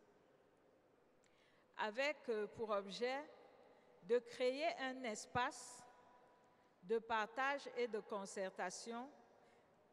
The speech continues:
pour amener les différentes associations africaines à repenser leur approche de développement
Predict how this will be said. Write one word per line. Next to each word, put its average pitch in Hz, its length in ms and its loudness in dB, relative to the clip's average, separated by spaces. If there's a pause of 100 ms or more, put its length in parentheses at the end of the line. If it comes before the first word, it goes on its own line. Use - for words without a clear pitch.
(500)
pour 269 180 -4
amener 240 380 0
les 269 140 2
différentes 240 760 -4 (420)
associations 214 680 -2
africaines 233 640 -4 (600)
à 220 180 2
repenser 220 840 0
leur 254 240 0
approche 233 600 -4
de 196 120 -4
développement 185 840 -6